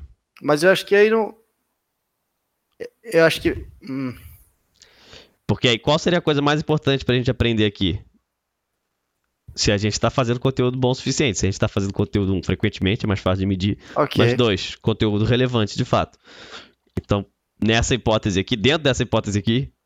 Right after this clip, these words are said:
Speaker 2: meu ponto de vista é que a coisa mais importante que a gente precisa aprender é sobre a relevância dos conteúdos. Você concorda?
Speaker 1: Sim. Faz sentido.
Speaker 2: Vamos chamar ela aqui de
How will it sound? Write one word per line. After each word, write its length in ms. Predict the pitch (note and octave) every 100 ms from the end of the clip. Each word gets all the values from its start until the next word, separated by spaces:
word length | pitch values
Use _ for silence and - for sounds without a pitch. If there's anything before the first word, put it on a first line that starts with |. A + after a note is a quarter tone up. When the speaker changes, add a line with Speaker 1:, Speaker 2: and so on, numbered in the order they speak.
| _ _ _
Speaker 2:
meu 180 | G#2 B2+
ponto 200 | B2 A#2
de 100 | G#2+
vista 440 | G#2+ B2 - E3+ - _ _ _
é 220 | - G#2 C#3
que 120 | -
a 60 | A#2
coisa 260 | A2 G#2
mais 500 | G2+ G#2 C3 C3+ - - -
importante 440 | A2 A#2 - G2
que 60 | -
a 20 |
gente 40 | G2
precisa 140 | G#2+
aprender 560 | G2 A2+ G#2 G2+ A#2 - - - - _ _ -
é 260 | G2+ A2 - _
sobre 600 | - A2+ A2+ A2 C3+ D3+ D#3+
a 100 | B2
relevância 480 | B2 B2+ G2+ A2+ C3+
dos 100 | -
conteúdos. 580 | C3+ C3+ C#3+ F2+ - _ - - _
Você 80 | -
concorda? 460 | E2+ E2 - C#3+ B2 _ _ _ _ -
Speaker 1:
Sim. 460 | - - D3 G2+ - _ _ _ _ _ _ -
Faz 120 | A#2
sentido. 260 | - A#2+ G#2+
Speaker 2:
Vamos 240 | G2+ G#2+
chamar 260 | - G#2+ G#2+
ela 100 | G#2
aqui 200 | - G#2
de 320 | G2 F#2 E2